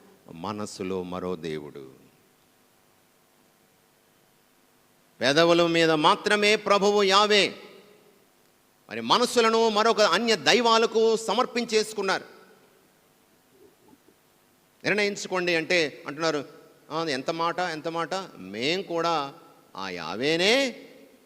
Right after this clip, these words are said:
ఆరాధిస్తాము, సేవిస్తామని" వారు ఒక నూతనీకరించుకుంటున్నారు వారి విశ్వాసాన్ని. "ప్రభు యందే మేము నమ్మకాన్ని కలిగి ఉంటాము,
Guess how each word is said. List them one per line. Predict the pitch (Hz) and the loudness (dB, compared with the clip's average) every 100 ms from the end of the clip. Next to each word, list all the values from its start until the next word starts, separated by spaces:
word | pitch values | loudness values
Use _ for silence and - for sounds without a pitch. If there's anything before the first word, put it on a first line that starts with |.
| _ _ _ 85 | _ _ _ -14
ఆరాధిస్తాము, | 82 110 139 135 131 131 117 110 | -6 -2 -2 -4 -8 -8 -6 -8
సేవిస్తామని" | 110 110 104 101 - 98 95 110 123 98 - _ _ - | -10 -10 -10 -12 -12 -12 -10 -8 -8 -10 -18 _ _ -16
వారు | 87 98 98 98 98 87 90 _ _ | -10 -6 -6 -6 -8 -10 -14 _ _
ఒక | - - | -20 -16
నూతనీకరించుకుంటున్నారు | 87 98 151 - 156 160 160 131 - 131 113 117 107 | -14 -12 -12 -10 -10 -8 -8 -10 -12 -14 -12 -8 -6
వారి | 101 95 | -6 -8
విశ్వాసాన్ని. | 92 - 110 139 - 123 120 120 104 - - _ | -10 -12 -10 -10 -8 -8 -6 -8 -8 -16 -20 _
"ప్రభు | 104 113 117 113 | -6 -4 -4 -6
యందే | 107 107 110 110 107 90 76 _ _ _ | -6 -6 -6 -4 -6 -10 -14 _ _ _
మేము | 95 98 110 175 233 226 - - - | -12 -6 0 2 2 -2 -16 -20 -8
నమ్మకాన్ని | 123 131 127 123 117 113 113 98 - - - | -4 -2 -4 -4 -4 -4 -6 -8 -14 -20 -12
కలిగి | 104 98 | -10 -8
ఉంటాము, | 101 90 95 92 90 | -10 -10 -10 -10 -14